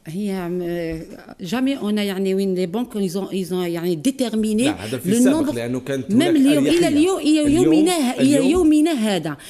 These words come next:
Speaker 2: مم.
Speaker 1: ما كانش، ما كانش بنك حدد لنا ن-، قيم-، نسبة، يعني الملفات اللي راح يمولها. ما كانش. يعني كل الملفات أو كل المشاريع اللي تحص-، يتحصلوا على الموافقة على مستوى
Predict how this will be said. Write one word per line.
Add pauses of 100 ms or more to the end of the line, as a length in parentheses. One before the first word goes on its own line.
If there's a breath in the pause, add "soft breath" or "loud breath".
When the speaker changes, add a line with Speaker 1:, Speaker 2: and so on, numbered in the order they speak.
(120)
Speaker 2:
مم.
Speaker 1:
ما
كانش،
ما
كانش
بنك (840 soft breath)
حدد
لنا (440 soft breath)
ن-، (240)
قيم-،
نسبة، (240)
يعني
الملفات
اللي
راح
يمولها. (280 soft breath)
ما
كانش. (260 loud breath)
يعني (100)
كل
الملفات (380 loud breath)
أو
كل
المشاريع (420 loud breath)
اللي
تحص-،
يتحصلوا
على
الموافقة (340 loud breath)
على
مستوى